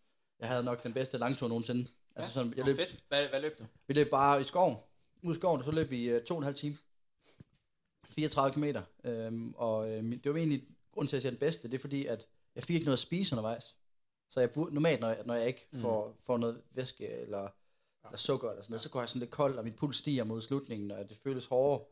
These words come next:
Speaker 1: Det skete slet ikke her. Jeg følte bare, at det var, jeg var flyvende hele vejen igennem, og min puls, den var bare sådan stabil og, og relativt lav.
Speaker 2: Og det, var det bevidst valg, at du ikke havde noget, øhm,
Speaker 1: Øh,
Speaker 2: undervejs?
Speaker 1: ej, det var det ikke. Det, jeg havde faktisk en frugtstang i lommen. Jeg havde nok en af Vigos frugtstange, <laughs> så jeg havde ikke lige
Speaker 2: Så han satme ikke været tilfreds?
Speaker 1: Ej,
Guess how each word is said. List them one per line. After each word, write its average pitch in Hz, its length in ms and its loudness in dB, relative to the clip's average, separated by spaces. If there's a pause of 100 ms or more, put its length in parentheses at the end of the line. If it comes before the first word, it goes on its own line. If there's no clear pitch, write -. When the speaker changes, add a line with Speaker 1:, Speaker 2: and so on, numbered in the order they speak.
(440)
Speaker 1:
Det 156 180 -12
skete 190 200 -4
slet 175 140 -4
ikke 170 120 -6
her. 143 140 -4
Jeg 135 80 -10
følte 185 160 4
bare, 160 120 6
at 143 60 2
det 131 80 0
var, 123 140 2
jeg 139 80 0
var 131 60 2
flyvende 175 300 -2
hele 196 180 -2
vejen 117 160 -2
igennem, 143 260 0 (160)
og 135 80 -2
min 131 80 2
puls, 170 240 0
den 139 120 -2
var 131 80 2
bare 120 160 4
sådan 131 160 0
stabil 123 500 -4 (120)
og, 110 300 0
og 110 160 -4
relativt 131 340 -2
lav. 139 220 2 (100)
Speaker 2:
Og 139 100 -8
det, 131 160 -4
var 123 60 0
det 120 100 -6
bevidst 147 380 -4 (100)
valg, 143 160 -2
at 107 100 -8
du 117 60 -10
ikke 120 120 -12
havde 110 180 -6
noget, 113 380 -8
øhm, 107 100 -8
Speaker 1:
Øh, 110 60 -12 (120)
Speaker 2:
undervejs? 120 380 -6
Speaker 1:
ej, 131 160 0
det 139 100 2
var 131 80 4
det 117 60 0
ikke. 117 200 -4
Det, 143 60 -4
jeg 120 100 4
havde 131 240 4
faktisk 139 160 2
en 120 120 -6
frugtstang 135 400 6
i 113 40 0
lommen. 123 240 4
Jeg 123 80 2
havde 123 60 2
nok 127 160 6
en 123 80 4
af 120 80 2
Vigos 131 220 -2
frugtstange, 147 460 4
<laughs> - 580 2
så 165 80 6
jeg 139 100 8
havde 160 140 12
ikke 143 120 4
lige 170 280 0
Speaker 2:
Så 175 60 4
han 147 100 2
satme 151 240 -2
ikke 110 80 -8
været 107 120 -4
tilfreds? 113 460 -10
Speaker 1:
Ej, 135 240 2